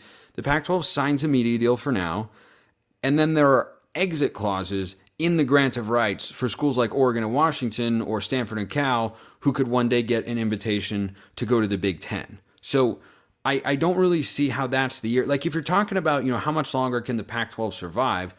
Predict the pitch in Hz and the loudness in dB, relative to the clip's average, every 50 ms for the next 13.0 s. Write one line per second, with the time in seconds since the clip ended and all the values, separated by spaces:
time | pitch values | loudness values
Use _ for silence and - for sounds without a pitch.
0 | - - - - - - - - - _ _ _ _ _ _ _ - 139 139 131 | -20 -20 -20 -18 -20 -20 -20 -20 -20 _ _ _ _ _ _ _ 0 0 0 2
1 | - 226 233 214 214 180 - - 170 170 170 160 151 147 143 139 135 131 123 - | 2 2 2 2 -2 -6 -2 0 0 0 2 2 2 2 2 2 2 0 0 2
2 | 120 135 131 110 92 95 98 92 104 117 113 - 175 196 208 214 202 - - - | 2 2 2 2 0 -4 -4 -4 -4 -6 -4 -4 -2 0 0 0 -2 -4 -12 -20
3 | _ _ _ 170 156 135 156 147 143 156 147 - 151 147 131 113 131 135 131 127 | _ _ _ -6 -2 0 2 2 2 2 2 2 0 0 2 2 2 2 2 2
4 | 131 143 139 139 131 131 123 - - - _ - 123 139 131 - - 123 131 131 | 2 2 2 2 0 0 -2 -4 -14 -20 _ 0 0 0 0 2 2 4 4 4
5 | 127 123 120 110 117 117 110 98 113 120 123 120 110 110 113 113 110 107 101 98 | 4 4 2 2 0 0 0 0 0 0 0 0 0 0 0 0 0 0 -2 -2
6 | - - 147 147 143 120 117 117 117 113 104 123 117 110 - - 110 98 110 107 | 0 2 2 2 2 2 0 -2 -2 -2 -2 -2 -2 -2 -2 -6 -6 -4 -2 -2
7 | 107 110 104 101 101 107 104 98 95 - - 107 107 107 107 104 95 - 98 98 | -2 0 0 -2 -2 -2 -2 -2 -4 -4 -2 0 0 2 0 -2 -4 -4 -6 -6
8 | 90 - - - 110 95 - - 85 82 92 101 120 147 185 180 - - - _ | -4 -6 -6 -6 -6 -6 -6 -10 -8 -4 0 2 2 2 2 -2 -4 -12 -14 _
9 | _ _ - _ - - - 156 143 127 113 - - - - _ _ _ _ _ | _ _ -20 _ -8 -2 2 4 4 4 4 0 -8 -18 -20 _ _ _ _ _
10 | _ _ - 156 135 - 151 160 156 151 147 147 - - - - 220 240 254 233 | _ _ -6 -6 -4 -4 -4 0 2 2 2 2 0 -2 -2 0 0 2 2 2
11 | 196 165 135 - - 143 135 131 123 113 - - - - 110 104 117 147 120 71 | 0 0 -2 -2 -2 -4 -2 -2 -2 -2 -4 -4 -6 -8 -6 -2 -2 -2 -2 -2
12 | - 104 - - - - _ 160 156 147 - - - - 170 139 101 85 87 | -4 -6 -8 -10 -16 -6 _ -2 -2 -2 -4 -12 -8 -6 -4 -4 -4 -4 -6